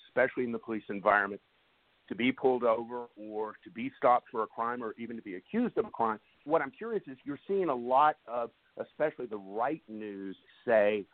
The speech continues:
"Well, there's some bad eggs in the police department." You know, and it's, but it's certainly not. I, I think one of Trump's people just said the other day that it was certainly not, uh, systemic in the system, and, you know, it was just a couple of bad eggs. And I'd really like to hear what you think on that.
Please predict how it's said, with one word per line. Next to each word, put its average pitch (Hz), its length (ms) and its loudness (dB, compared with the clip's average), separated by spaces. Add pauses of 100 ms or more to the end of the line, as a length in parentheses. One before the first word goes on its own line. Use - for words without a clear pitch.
(200)
"Well, 127 340 4
there's 135 300 -8
some 113 140 -12
bad 131 500 -4
eggs 110 320 -10
in 104 80 -14
the 104 80 -10
police 143 440 -6
department." - 480 -4 (320)
You 139 80 2
know, 98 320 2
and 104 200 0
it's, 120 160 -2 (140)
but 104 140 2
it's 85 100 -4 (140)
certainly 113 300 2
not. 117 200 -4 (100)
I, 135 120 0 (140)
I 131 100 -4
think 135 240 -4
one 131 100 2
of 117 120 -4
Trump's 165 320 2 (100)
people 101 240 -8
just 107 180 -8 (120)
said 113 120 -10
the 110 100 -4
other 113 140 -4
day 123 200 2
that 101 120 -4
it 107 80 -10
was 113 240 -12
certainly 120 280 -2
not, 113 200 0 (540)
uh, 113 180 6 (300)
systemic 131 500 0 (120)
in 135 180 2
the 113 180 -2
system, 104 460 0
and, 92 180 -6 (320)
you 123 80 6
know, 117 100 8
it 117 100 2
was 117 140 -4
just - 180 0
a 110 40 -4
couple 113 300 -2
of 90 40 -10
bad 110 220 0
eggs. 107 220 -8
And 131 100 -10
I'd 175 140 -6
really 151 220 -6
like 104 180 -6
to 98 80 -20
hear 101 100 -14
what 95 160 -14
you 294 100 -18
think 104 200 -12
on 95 140 -4
that. 113 200 -2